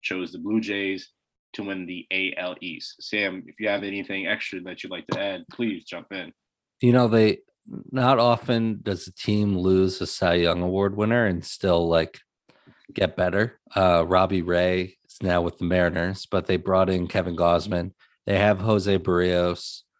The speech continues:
Speaker 2: They have other pitchers that I'm blanking on, but this offense is gonna be trouble. Vlad Guerrero could have won the M V P last year if Ohtani didn't do ridiculous things.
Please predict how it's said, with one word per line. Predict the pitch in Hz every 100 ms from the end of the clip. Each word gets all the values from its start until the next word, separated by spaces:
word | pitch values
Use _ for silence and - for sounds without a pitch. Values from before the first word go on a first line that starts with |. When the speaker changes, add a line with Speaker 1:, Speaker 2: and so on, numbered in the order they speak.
| _ _ _ _ _
Speaker 2:
They | 95
have | 92 92 92 90 - - _ _ _ - _ _ _
other | 101 92
pitchers | 90 98 87 95 85 -
that | 87
I'm | 87 85
blanking | 92 90 - 90
on, | 85 87 82
but | 87 87 - _ _ _
this | 113 104
offense | 104 101 90 92 87 -
is | 87
gonna | 90
be | 85 85 - _
trouble. | - 98 92 98 98
Vlad | 104 95
Guerrero | 95 98 95 92 90 87 85 - _ _ _ -
could | 117
have | 101
won | 90 92
the | 90
M | 87
V | 87 85
P | - 95
last | 85 82 -
year | 101 90
if | 80
Ohtani | 87 - 95 92 90 87
didn't | 87 85
do | 92 87
ridiculous | 82 82 92 85 92 82 -
things. | 98 92 90